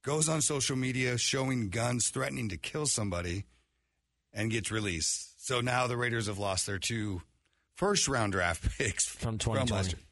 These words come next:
Speaker 1: That's
Speaker 2: Unbelievable.
Speaker 1: It's the Raiders.
Speaker 2: It's such a Raiders thing, too. I mean, it, it, shout out Bowers. I mean, this gotta be tough to watch, and their schedule does not get easier.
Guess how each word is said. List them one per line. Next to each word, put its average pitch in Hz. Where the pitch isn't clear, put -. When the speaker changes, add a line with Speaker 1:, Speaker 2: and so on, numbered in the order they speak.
Speaker 1:
That's 131
Speaker 2:
Unbelievable. 85
Speaker 1:
It's -
the 208
Raiders. 196
Speaker 2:
It's 131
such -
a 113
Raiders 101
thing, 87
too. 87
I 117
mean, 127
it, 131
it, -
shout 143
out 69
Bowers. 92
I 90
mean, 90
this 107
gotta 87
be 82
tough 85
to -
watch, 95
and 113
their 123
schedule 120
does 90
not 98
get 85
easier. 71